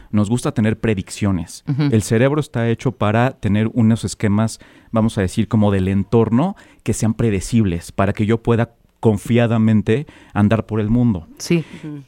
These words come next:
Speaker 1: Y así como tenemos grandes, eh, circuitos cerebrales para crear esta representación del mundo, que le puedes llamar esquemas, creencias o como tú quieras, el día que las cosas no salen como tú pensaste que iban a salir,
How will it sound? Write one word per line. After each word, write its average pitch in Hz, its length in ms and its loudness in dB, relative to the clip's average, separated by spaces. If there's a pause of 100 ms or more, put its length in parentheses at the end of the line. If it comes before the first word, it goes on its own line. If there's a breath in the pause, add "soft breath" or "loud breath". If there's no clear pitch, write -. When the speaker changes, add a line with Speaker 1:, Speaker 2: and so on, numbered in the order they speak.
(140)
Speaker 1:
Y 143 100 4
así 143 160 0
como 240 220 2
tenemos 143 580 0
grandes, 151 640 0
eh, 98 580 0
circuitos - 440 0
cerebrales 101 480 0
para 104 320 -2
crear 123 320 2
esta 135 420 -4
representación 104 880 -2
del 110 160 2
mundo, 107 320 2
que - 140 -6
le 82 80 -2
puedes 107 160 0
llamar 98 200 -2
esquemas, 101 560 0
creencias 92 540 0
o 85 80 -8
como 85 180 -6
tú 117 160 -4
quieras, 85 400 -4 (580 loud breath)
el 123 180 4
día 151 200 2
que 123 100 -4
las 104 180 -2
cosas 110 340 -2
no 139 200 4
salen 120 460 -4
como 95 240 -4
tú 120 220 -6
pensaste 120 520 -2
que 107 100 -4
iban 101 200 0
a 92 40 -4
salir, 87 420 -8